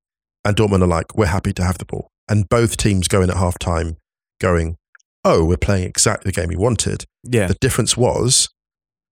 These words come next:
Speaker 1: the way that West Ham wanted to play and execute, they did it perfectly. Absolutely perfectly. Thilo Kehrer, shout out to him coming on because he's not had the easiest time at West Ham, coming on and making an impact, giving it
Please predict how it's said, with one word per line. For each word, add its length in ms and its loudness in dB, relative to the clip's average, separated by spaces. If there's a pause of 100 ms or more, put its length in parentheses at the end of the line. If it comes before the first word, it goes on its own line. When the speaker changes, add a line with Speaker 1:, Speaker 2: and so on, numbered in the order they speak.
(440)
Speaker 1:
the 100 2
way 220 2
that 160 2
West 200 2
Ham 160 2
wanted 220 0
to 80 -4
play 260 0
and 140 -2
execute, 560 -2 (120)
they 120 2
did 180 2
it 120 2 (800)
perfectly. 720 -2 (440)
Absolutely 800 0
perfectly. 500 0
Thilo 300 2
Kehrer, 400 2
shout 180 2
out 140 0
to 80 0
him 180 2
coming 300 0
on 100 0
because 200 0
he's 120 2
not 100 0
had 100 -2
the 100 0
easiest 320 0
time 320 -2 (400)
at 140 -4
West 220 2
Ham, 160 0
coming 300 0
on 160 0
and 140 0
making 300 -2
an 100 -2
impact, 560 -2 (920)
giving 220 2
it 100 2